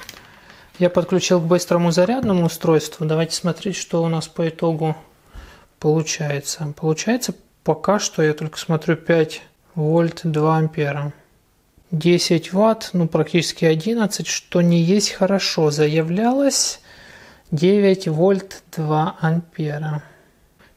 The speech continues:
Ну, если учитывать то, что он будет заряжаться как двухамперной зарядкой обычной, не быстрой,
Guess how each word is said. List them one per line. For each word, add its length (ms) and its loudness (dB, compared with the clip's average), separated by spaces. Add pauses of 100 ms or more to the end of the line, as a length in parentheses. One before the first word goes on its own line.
Ну, 100 4
если 340 2
учитывать 480 0
то, 100 2
что 160 -2
он 100 2
будет 160 4
заряжаться 480 2
как 220 0
двухамперной 960 0
зарядкой 480 0
обычной, 480 0
не 180 2
быстрой, 480 0